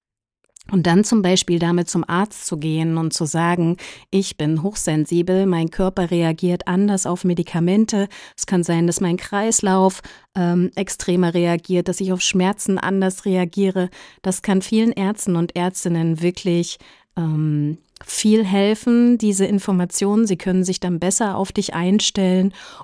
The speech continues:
Und es ist auch ganz gut, dass du vielleicht auch sagen kannst, was genau du dann bei einer Behandlung oder bei einer Krankheit wirklich brauchst.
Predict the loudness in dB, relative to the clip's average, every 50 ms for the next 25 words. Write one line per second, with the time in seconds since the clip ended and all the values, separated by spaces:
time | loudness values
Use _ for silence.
0 | -18 _ -2 2 4 6 8 8 6 6 2 -2 -14 -16 -16 _ -6 -4 -2 0
1 | 0 0 0 0 0 0 0 0 0 -2 -6 -6 -2 0 0 0 0 0 -2 -4
2 | -4 -4 -4 -6 -6 -4 -2 0 2 2 2 2 0 -2 -4 -4 -4 -2 -2 -2
3 | -2 0 -2 -4 -4 -4 -4 -2 -2 -2 -4 -6 -6 -4 -2 -2 -4 -4 -6 -4
4 | -4 -2 -2 -2 -2 -4 -4 -4 -4 -4 -2 -2 -2 -2 -2 -2 -2 -2 -2 -2
5 | -2 -2 -4 -6 -4 -2 -2 0 0 0 0 -2 -2 -2 -2 -4 -4 -6 -4 -4
6 | -4 -4 -4 -6 -6 -6 -6 -6 -6 -6 -6 -6 -6 -6 -6 -6 -6 -8 -6 -6
7 | -6 -10 -10 -8 -12 -10 -6 -4 -4 -4 -2 -2 -4 -4 -4 -6 -8 -12